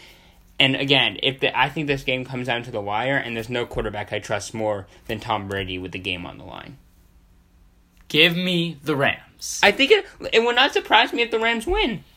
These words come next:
Speaker 1: It wouldn't surprise me at all if the Rams win.
Speaker 2: Give me the Rams, Alex.
Speaker 1: Especially with it being in L A.
Speaker 2: Yeah. I almost think this M V P talk is a little bit disrespectful to the play of Matthew Stafford. He's been phenomenal. He's been executing Sean McVay's scheme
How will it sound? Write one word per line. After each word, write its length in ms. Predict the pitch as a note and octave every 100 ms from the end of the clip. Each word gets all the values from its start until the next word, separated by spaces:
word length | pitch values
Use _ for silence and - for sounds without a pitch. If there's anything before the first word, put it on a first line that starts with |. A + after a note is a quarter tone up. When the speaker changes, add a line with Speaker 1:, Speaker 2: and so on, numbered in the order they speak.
| -
Speaker 1:
It 80 | G#3
wouldn't 180 | B3+
surprise 300 | B3 F4+ A#3+
me 100 | A3
at 60 | G#3
all 160 | F3+ D3
if 100 | -
the 80 |
Rams 300 | A#2 G#2+ G#2
win. 260 | G2+ E2+ - - -
Speaker 2:
Give 280 | - C3 C3+
me 160 | C#3 C3
the 160 | A#2+
Rams, 380 | G#2+ G2+ G2 G2
Alex. 220 | G2 C3+
Speaker 1:
Especially 340 | - G3+ G#3+ F#3
with 100 | D3+
it 80 |
being 220 | C#3+ C#3 A#2+
in 180 | C3+
L 240 | C3 A2+ G#2
A. 220 | D#2 - _ _ _ -
Speaker 2:
Yeah. 220 | G2+ - -
I 80 | -
almost 320 | F3+ A#3+ G4
think 140 | - G#3+
this 120 | F3+
M 240 | C3 D3+
V 160 | C#3 C3+
P 240 | - C3+
talk 300 | C#3 E3 F3
is 80 | E3+
a 60 | D#3+
little 160 | G3
bit 180 | F#3+ C#3
disrespectful 1080 | E3 E3 - A#2+ - - C#3+ E3+ - - - _ -
to 100 | -
the 80 | C3+
play 260 | - C3 A#2+
of 100 | A2+
Matthew 320 | A2 G#2 G2
Stafford. 520 | - G#2 F#2+ - - - - _
He's 380 | - F#3+ B3 G3
been 300 | D3+ D#3+ D#3
phenomenal. 640 | C#3 C#3+ B2+ A#2+ A#2+ A#2+
He's 140 | C#3 A#2+
been 120 | A#2+
executing 680 | - D#3+ - F3 - E3+ E3+
Sean 340 | - C#3+ C#3+
McVay's 440 | C3+ A#2+ A#2+ A#2+ -
scheme 640 | - - B2+ E3 D#3